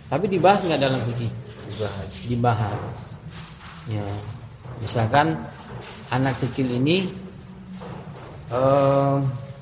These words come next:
Speaker 1: merusak barang milik orang.
Speaker 2: Hmm.
Speaker 1: Ya. Itu kan dibahas dalam fikih
Speaker 2: Nah.
Speaker 1: hukumnya. Padahal perbuatan anak kecil itu belum ada sifatnya,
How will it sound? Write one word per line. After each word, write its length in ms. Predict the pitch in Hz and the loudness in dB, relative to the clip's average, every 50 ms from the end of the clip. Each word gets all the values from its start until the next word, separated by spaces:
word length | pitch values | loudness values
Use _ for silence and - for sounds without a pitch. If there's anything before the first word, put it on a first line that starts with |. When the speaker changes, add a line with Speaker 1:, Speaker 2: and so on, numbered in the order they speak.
| - - - - - - - - - - - - - - - - - - - - - - - - - - - - - - - - - - | -16 -18 -20 -20 -20 -20 -20 -20 -20 -20 -20 -20 -20 -18 -18 -16 -14 -14 -12 -12 -12 -14 -16 -16 -16 -14 -12 -12 -12 -12 -14 -12 -4 2
Speaker 1:
merusak 560 | 139 143 147 143 147 139 - - 165 175 170 - - - 131 | 4 4 4 4 4 2 2 2 2 2 2 0 -2 -4 0
barang 320 | 117 120 127 135 147 147 139 131 | 2 2 4 4 2 2 2 2
milik 180 | 131 135 139 139 - - | 2 2 2 0 0 -2
orang. 220 | 120 120 113 104 - - - - - - - - - - | -2 0 0 -2 -2 -4 -8 -10 -10 -12 -14 -14 -12 -8
Speaker 2:
Hmm. 160 | - 117 107 104 - - 107 - - - - - | -6 -4 -4 -4 -4 -6 -6 -6 -8 -10 -6 -2
Speaker 1:
Ya. 200 | 123 123 123 - - - - - - - - - - - - - - - - - - - - - - | 2 2 2 2 2 0 -2 -4 -6 -6 -8 -8 -8 -8 -8 -8 -8 -8 -10 -10 -12 -14 -14 -14 -10
Itu 140 | - - 147 | -4 0 4
kan 120 | 202 233 226 202 | 4 6 6 4
dibahas 280 | 180 175 190 180 151 135 | 4 4 4 2 2 2
dalam 200 | 127 127 127 117 113 | 0 0 0 0 0
fikih 340 | 120 113 110 - 110 110 - - - - - - 127 | 0 -2 -2 -2 -4 -6 -6 -8 -10 -12 -10 -6 -4
Speaker 2:
Nah. 140 | 120 104 - - - - | -4 -2 -4 -6 -6 -4
Speaker 1:
hukumnya. 440 | 123 113 117 - 123 120 117 110 104 104 110 | -2 -2 0 2 2 2 2 2 0 0 0
Padahal 320 | - 120 131 156 180 196 202 196 - - - - - - - - - - - - - - - - - - - - - - - - - - | 0 0 2 2 2 2 2 0 -2 -6 -8 -8 -8 -8 -8 -10 -10 -12 -14 -14 -16 -16 -14 -14 -14 -12 -12 -12 -12 -10 -12 -12 -6 -2
perbuatan 420 | - 160 151 151 160 160 165 160 | 0 0 4 4 4 4 4 2
anak 300 | 151 151 151 151 139 135 | 0 0 0 0 -2 -2
kecil 160 | 127 185 202 | -2 0 2
itu 60 | 233 202 | 2 2
belum 180 | 165 147 135 120 | 2 2 0 0
ada 220 | 117 123 135 139 | 2 2 2 2
sifatnya, 580 | 131 - 156 143 - 185 190 185 - 143 123 | 0 -2 -6 -4 -2 -4 -4 -4 -4 -8 -8